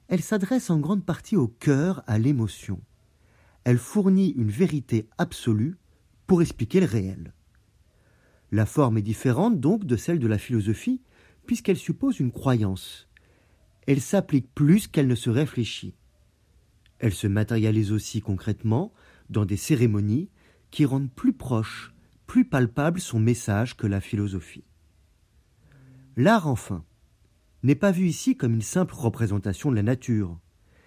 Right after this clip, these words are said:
Il transmet de manière sensible, concrète, une vérité qui n'était qu'abstraite. Il est lien entre le monde réel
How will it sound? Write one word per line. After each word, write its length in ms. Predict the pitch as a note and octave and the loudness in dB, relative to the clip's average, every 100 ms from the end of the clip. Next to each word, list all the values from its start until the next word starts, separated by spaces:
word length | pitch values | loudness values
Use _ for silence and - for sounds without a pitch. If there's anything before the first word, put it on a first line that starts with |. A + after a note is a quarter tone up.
| _ _ _ _ | _ _ _ _
Il 140 | C#3+ B2 | -2 -2
transmet 440 | - C#3 - G3 | 0 -2 0 0
de 100 | C3 | 2
manière 340 | A2 G#2 G2+ | 0 0 -4
sensible, 640 | - F3 F3 - A#2+ C#3 F#3 _ _ _ _ | -2 0 0 -2 -2 -2 -4 _ _ _ _
concrète, 760 | - A#3 - A2 F#2+ - - - _ _ _ _ - | 0 0 0 -2 -4 -6 -18 -20 _ _ _ _ -2
une 160 | C3 | 2
vérité 640 | A#2+ C#3 D3+ B2 - C3+ C#3+ | 2 2 2 0 -2 0 0
qui 140 | - | 0
n'était 260 | G#2+ - C3 | -2 -2 -4
qu'abstraite. 760 | G#2 - - - G2 _ _ _ _ _ _ _ _ _ _ | -4 -8 -12 -12 -12 _ _ _ _ _ _ _ _ _ _
Il 220 | - C3 | -2 2
est 100 | C3+ | 4
lien 480 | A#2 A#2 B2+ B2+ D3 - _ _ _ - | 4 4 4 4 2 -4 _ _ _ -2
entre 320 | A#2+ - G#2+ | -2 0 -2
le 100 | G2+ | 0
monde 240 | G2+ G#2+ | 0 -2
réel 500 | F#2+ C3 A2 G2 A#2+ | 2 4 4 0 -4